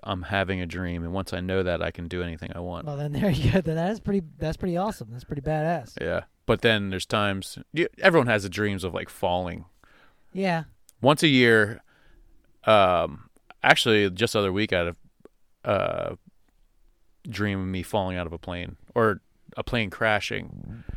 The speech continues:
Speaker 1: But I was like, and then I woke up, or in the middle of the flight, I knew it was gonna crash.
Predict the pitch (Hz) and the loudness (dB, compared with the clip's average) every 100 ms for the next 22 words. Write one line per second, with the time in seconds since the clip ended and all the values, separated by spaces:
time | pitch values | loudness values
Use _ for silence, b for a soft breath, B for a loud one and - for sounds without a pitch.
0 | B B 80 82 104 101 101 - 113 113 | B B -4 0 0 0 -4 -4 -2 0
1 | 104 107 104 107 104 113 110 107 120 113 | 2 2 2 0 0 2 4 4 2 2
2 | 113 117 104 95 - 110 104 98 - _ | 4 4 2 -2 0 2 4 2 -6 _
3 | _ _ - 107 123 104 107 98 113 104 | _ _ -4 2 2 2 0 0 2 4
4 | 95 - - | 4 0 -10